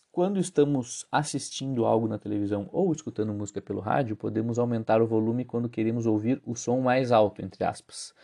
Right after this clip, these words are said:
ou abaixar o volume quando queremos ouvir o som mais baixo, também entre aspas.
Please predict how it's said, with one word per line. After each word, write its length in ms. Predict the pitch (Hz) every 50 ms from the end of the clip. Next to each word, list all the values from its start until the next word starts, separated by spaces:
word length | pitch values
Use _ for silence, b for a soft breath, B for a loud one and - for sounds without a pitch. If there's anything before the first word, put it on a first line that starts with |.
| B B B B B B
ou 140 | - 110 110
abaixar 340 | 107 107 104 - - 110 107
o 40 |
volume 280 | 104 110 107 110 117 120
quando 160 | 120 117 117
queremos 300 | 113 - 107 110 113 110
ouvir 320 | 107 107 104 113 127 - -
o 100 | - 120
som 220 | - - 120 120
mais 260 | 127 120 117 120 127 131
baixo, 380 | 127 123 104 - 107 - -
também 240 | - 101 101 101 101
entre 180 | 101 101 110 104
aspas. 480 | 104 - - - _ - - - -